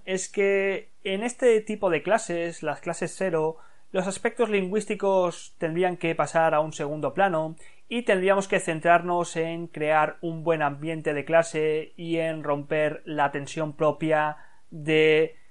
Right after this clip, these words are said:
las primeras clases. Para ello, llega a clase siempre con unas cuantas actividades rompehielos que no te serán en absoluto difícil de encontrar online,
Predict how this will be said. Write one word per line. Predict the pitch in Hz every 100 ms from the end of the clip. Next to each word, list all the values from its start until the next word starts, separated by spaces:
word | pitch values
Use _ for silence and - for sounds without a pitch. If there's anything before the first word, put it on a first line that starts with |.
| - - -
las | 160 151 -
primeras | 156 151 147 -
clases. | 156 139 - 127 - - - - - - - - - - - - - - - - - - - - - - - - - - - -
Para | 147 143
ello, | 233 262 196
llega | 160 170 233
a | 220
clase | 233 -
siempre | 190 208 220 190 175 196 214 -
con | 170 156 156 151 147 156 - -
unas | 226 254 -
cuantas | - 220 214 208 190
actividades | 185 160 165 180 196 170
rompehielos | 180 165 147 139 185 156 139 - - - -
que | - 160 156
no | 175
te | 190
serán | 180 170 175 170 170
en | 170
absoluto | 151 151 170 165 160
difícil | 147 143 - 196 156 147
de | 143
encontrar | 143 143 135 160 156 -
online, | 147 139 147 180 151